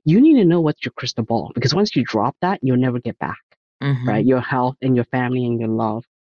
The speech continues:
Speaker 1: Work, it's a rubber ball. You dropped it, it bounced right back, right? And, and, and so I, I think it's really important that we assess all these elements. And if you take it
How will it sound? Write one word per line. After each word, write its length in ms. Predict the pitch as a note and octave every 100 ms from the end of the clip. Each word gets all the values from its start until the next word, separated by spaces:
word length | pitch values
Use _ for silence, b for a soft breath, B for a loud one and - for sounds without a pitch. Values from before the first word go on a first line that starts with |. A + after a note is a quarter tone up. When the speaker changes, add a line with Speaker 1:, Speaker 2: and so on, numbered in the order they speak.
| -
Speaker 1:
Work, 380 | B2 C3 C4 - - _ -
it's 120 | -
a 40 |
rubber 180 | A#3 E4
ball. 220 | D3+ - _ _ _ -
You 80 |
dropped 320 | B2 C3 E3+ B3+
it, 100 | -
it 120 | C3
bounced 280 | A2+ A#2+ -
right 260 | A#2 D3 -
back, 400 | - - - _ _ _ _ _ _
right? 340 | C3 B2 C3 - -
And, 220 | C#3 C3+ C#3+
and, 180 | C#3+
and 160 | D3+ D3+
so 400 | - D3 C#3+ C#3+
I, 140 | C3 -
I 100 | C3
think 140 | G#3 G3
it's 220 | D3+ -
really 220 | C3 D3+
important 400 | C#3+ - C3+ C3+
that 100 | B2+
we 120 | B2+
assess 520 | A#2+ _ _ - F3 - _ _ B B _
all 160 | B2+ D#3
these 200 | D#3 -
elements. 460 | - A#2 E3 G#3 G#2+
And 140 | B2+
if 80 | B2
you 100 | C3
take 220 | - D3
it 120 | C#3